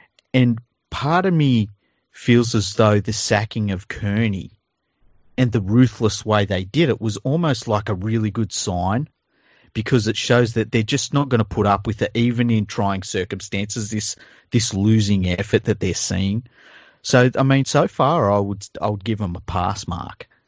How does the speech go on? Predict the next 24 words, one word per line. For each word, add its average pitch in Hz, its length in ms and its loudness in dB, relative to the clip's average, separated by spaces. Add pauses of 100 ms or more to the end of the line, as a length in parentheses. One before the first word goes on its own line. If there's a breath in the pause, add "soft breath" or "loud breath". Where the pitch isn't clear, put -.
to - 80 -4
be 92 160 0
honest. 90 540 -4
But 104 240 2 (580 soft breath)
I 107 80 0
think 147 240 0
you've 110 100 -4
gotta 107 160 6
wait 95 340 0 (180)
another 92 300 -2
five 90 340 0
years 92 200 -4
or 95 60 -8
so 92 240 -2
before 95 320 -2
you 92 80 0
can 92 140 -4
say, 90 280 0
"Hey, 95 240 -4
this 104 280 -6
is 110 160 -8
the 110 140 -2
sort 107 360 2
of 98 240 -4